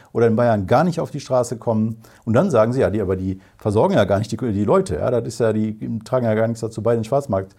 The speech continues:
zu verdrängen. Also es ist einfach eine total kaputte Logik irgendwie, anstatt zu sagen, ja, dann helfen wir denen mal ein bisschen, ja, dann machen wir mal nicht so einen Zirkus da drum, sondern genehmigen die mal,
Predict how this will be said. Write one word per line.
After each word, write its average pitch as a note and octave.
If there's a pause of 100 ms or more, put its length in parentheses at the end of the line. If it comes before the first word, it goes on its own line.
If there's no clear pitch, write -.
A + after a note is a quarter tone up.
(200)
zu A#2
verdrängen. F#2 (540)
Also G#2+
es B2
ist B2+
einfach A#2+
eine A#2
total C3+
kaputte E3
Logik C3+
irgendwie, C#3
anstatt B2+
zu A#2+
sagen, A#2+
ja, G#2
dann G#2+
helfen F#3+
wir G#3
denen D3
mal A2+
ein G#2
bisschen, G#2+
ja, G#2
dann D3+
machen C3
wir B2
mal A#2
nicht B2
so A#2
einen A2
Zirkus B2+
da A#2
drum, D#3
sondern A#2
genehmigen C3
die F#2+
mal, F#2+